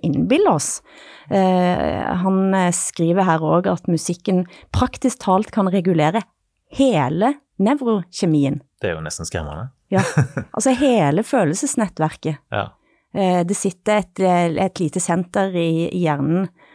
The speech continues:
Speaker 1: eh, som heter amygdala, som jo er et nydelig ord,
Speaker 2: Mhm.
Speaker 1: og som treffes da av musikk. Og vi kan
Speaker 2: Mm.
Speaker 1: spille oss opp, og vi kan spille oss ned i humør.
Speaker 2: Og det må jo da være, liksom,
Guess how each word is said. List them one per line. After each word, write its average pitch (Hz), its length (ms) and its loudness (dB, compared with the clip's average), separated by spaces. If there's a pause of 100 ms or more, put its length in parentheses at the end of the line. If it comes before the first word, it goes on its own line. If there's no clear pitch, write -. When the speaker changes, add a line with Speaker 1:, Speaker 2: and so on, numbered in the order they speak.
(120)
Speaker 1:
eh, 180 120 0
som 175 180 -2
heter 165 280 0
amygdala, 170 720 2 (720)
som 180 220 -2
jo 165 80 2
er 160 60 2
et 165 120 -2
nydelig 151 260 2
ord, 147 300 -2 (500)
Speaker 2:
Mhm. 95 380 -10 (140)
Speaker 1:
og 202 140 0
som 202 140 2
treffes - 540 -6
da 151 160 0 (380)
av 180 180 2
musikk. - 560 -2 (420)
Og 180 80 2
vi 190 60 2
kan 214 140 2
Speaker 2:
Mm. 208 40 -2
Speaker 1:
spille 185 240 2
oss 208 180 0
opp, - 380 -6
og 269 160 2
vi 269 60 2
kan 262 160 0
spille 247 220 0
oss 247 120 -2
ned 156 360 0
i 180 120 -2
humør. 156 320 0 (760)
Speaker 2:
Og 139 100 2
det 127 80 4
må 117 160 4
jo 104 60 4
da 101 180 2
være, 95 220 -2 (420)
liksom, 87 280 -6